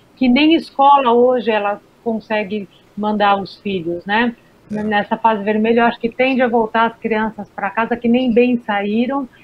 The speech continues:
Speaker 1: e muitas têm que abrir mão de trabalho pra tá com os filhos em casa, é, estudando com eles, muitas vezes até sem condição de acompanhar. Então, é, essa pandemia tá,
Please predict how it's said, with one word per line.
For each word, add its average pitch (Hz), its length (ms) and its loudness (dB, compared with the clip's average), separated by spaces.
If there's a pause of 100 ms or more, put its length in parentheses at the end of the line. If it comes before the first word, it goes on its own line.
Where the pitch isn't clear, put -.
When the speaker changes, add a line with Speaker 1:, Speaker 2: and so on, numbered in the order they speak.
(140)
Speaker 1:
e 226 80 -2
muitas 247 380 0
têm 269 180 -2
que 240 80 0
abrir 247 280 0
mão 277 340 0
de 247 120 -6
trabalho 247 600 0
pra 254 200 0
tá 254 200 -2
com 247 180 -6
os - 160 -10
filhos 226 420 -2
em 220 120 -2
casa, 214 520 -4 (480)
é, 208 140 2
estudando 214 640 0
com 196 260 -6
eles, 208 400 -2
muitas 208 360 -4
vezes 202 180 -2
até 208 280 0
sem 247 180 -2
condição 233 580 0
de 233 60 0
acompanhar. 226 680 -4 (500)
Então, 226 520 2
é, 233 300 4
essa 220 220 0
pandemia 233 540 0
tá, 247 120 -6